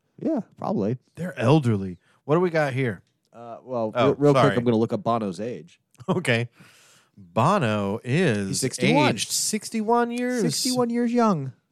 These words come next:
Speaker 1: Born in Rotunda Hospital in Dublin, Ireland. Still has a full head of hair, the son of a bitch.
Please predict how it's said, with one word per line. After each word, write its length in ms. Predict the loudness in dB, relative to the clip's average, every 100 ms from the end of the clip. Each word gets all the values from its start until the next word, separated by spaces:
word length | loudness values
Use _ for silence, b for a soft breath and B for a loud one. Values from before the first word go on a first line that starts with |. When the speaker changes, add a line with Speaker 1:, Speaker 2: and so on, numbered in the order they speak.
| _ 2
Speaker 1:
Born 220 | 4 4
in 120 | 4
Rotunda 460 | 2 2 2 4 2
Hospital 540 | 0 -4 0 2 2
in 160 | 0 2
Dublin, 340 | 4 6 4
Ireland. 540 | 2 2 2 -2 -6 -16 _ _ _ -10
Still 240 | 2 6
has 160 | 6 4
a 80 |
full 320 | 0 0 4 6
head 140 | 6
of 60 | 4
hair, 220 | 4 2
the 80 | 0
son 320 | -8 -16 -18
of 60 | -20
a 160 | -20 -20
bitch. 400 | -20 -20 _